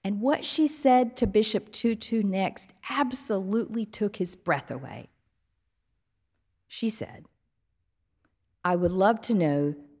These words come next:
who killed my father. So would my brother. We want to forgive them. We want to forgive, but we don't know who to forgive."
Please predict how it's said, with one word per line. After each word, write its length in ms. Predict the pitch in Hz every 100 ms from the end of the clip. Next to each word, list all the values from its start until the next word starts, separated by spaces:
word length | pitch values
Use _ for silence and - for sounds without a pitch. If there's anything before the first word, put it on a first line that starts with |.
| _
who 100 | -
killed 340 | 202 - 156 147
my 140 | 139
father. 500 | 139 - 110 - - _ _ _ _ _ _ _ _
So 300 | - 240 214
would 220 | 175 165
my 160 | 151
brother. 480 | 143 143 139 139 - - _ _ _ _ _ _ _
We 160 | 190 202
want 360 | 214 262 269
to 100 | -
forgive 420 | 269 262 190 156
them. 340 | 151 147 151 156 _ _ _ _ _ _ _
We 120 | 185 170
want 320 | 175 208 214
to 100 | 254
forgive, 680 | - 240 214 185 165 151 - _ _ _ _ _ _ _
but 140 | 175
we 120 | 170 160
don't 260 | 190 156
know 140 | 165 156
who 200 | - 151
to 140 | 156
forgive." 560 | - 139 139 127 131